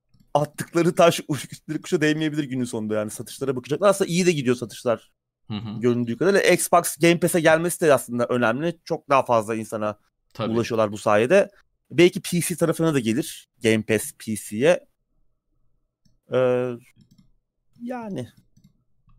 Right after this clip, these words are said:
Speaker 1: artık hazırlıyorsun ya, bir oyun alacaksan ya buna bir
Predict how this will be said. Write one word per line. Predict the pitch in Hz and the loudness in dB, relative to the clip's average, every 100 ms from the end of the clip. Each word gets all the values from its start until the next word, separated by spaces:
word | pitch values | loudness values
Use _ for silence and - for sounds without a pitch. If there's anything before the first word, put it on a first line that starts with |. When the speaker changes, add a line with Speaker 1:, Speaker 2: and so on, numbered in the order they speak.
| _ _ _ _ | _ _ _ _
Speaker 1:
artık | 135 151 - - _ _ _ _ _ _ _ _ _ - | -4 -2 -4 -12 _ _ _ _ _ _ _ _ _ -4
hazırlıyorsun | 156 139 175 175 175 127 | 0 2 0 2 0 0
ya, | 117 123 110 | 0 0 2
bir | |
oyun | 131 139 | 2 2
alacaksan | 139 127 143 - 139 139 - | 0 2 0 2 0 0 0
ya | 127 113 | 0 0
buna | 123 123 | -2 -2
bir | 123 123 | -4 -8